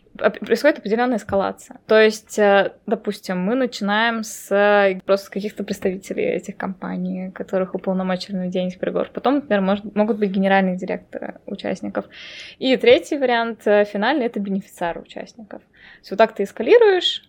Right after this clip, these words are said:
и предполагается, что, возможно, на одном из этих этапов ты сможешь все-таки принять решение, вы сможете договориться. Особенно, когда бенефициары встречаются. Но если вообще все никак,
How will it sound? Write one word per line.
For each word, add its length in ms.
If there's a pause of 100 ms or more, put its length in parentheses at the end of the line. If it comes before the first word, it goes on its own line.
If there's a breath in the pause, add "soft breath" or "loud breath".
(160)
и 520
предполагается, 600
что, 380
возможно, 840 (300 loud breath)
на 100
одном 220
из 60
этих 220
этапов 320
ты 240
сможешь 360
все-таки 300
принять 300
решение, 280
вы 80
сможете 340
договориться. 580 (520 loud breath)
Особенно, 260
когда 160
бенефициары 460
встречаются. 540
Но 60
если 720 (100)
вообще 280
все 180
никак, 440